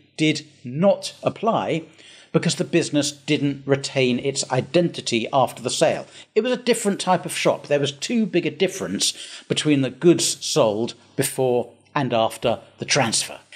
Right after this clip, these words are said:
A gap in active business won't necessarily prevent there being a transfer. So, for example,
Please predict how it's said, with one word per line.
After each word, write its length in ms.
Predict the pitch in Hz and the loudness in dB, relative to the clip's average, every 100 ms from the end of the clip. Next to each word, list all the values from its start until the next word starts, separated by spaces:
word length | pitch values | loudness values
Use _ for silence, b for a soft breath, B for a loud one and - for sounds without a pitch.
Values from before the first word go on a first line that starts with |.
| B B | B B
A 360 | 202 196 202 - | 2 2 2 -2
gap 340 | - 247 247 - | -2 0 0 0
in 140 | 180 | 0
active 360 | 170 165 - 135 | 2 -2 -4 0
business 420 | 147 - 107 - | 2 2 0 -2
won't 320 | 135 151 147 139 | 2 2 2 -2
necessarily 580 | 131 - 147 123 117 | -2 0 2 2 2
prevent 420 | 117 131 135 117 135 | -2 -2 0 0 0
there 140 | 113 | -2
being 240 | 123 113 | 0 0
a 60 | 107 | 0
transfer. 540 | - 107 82 - 69 - | 0 -2 -2 -4 -6 -2
So, 200 | - 175 | 2 2
for 120 | 165 | 2
example, 600 | 131 147 139 139 139 135 | -2 0 0 0 0 -2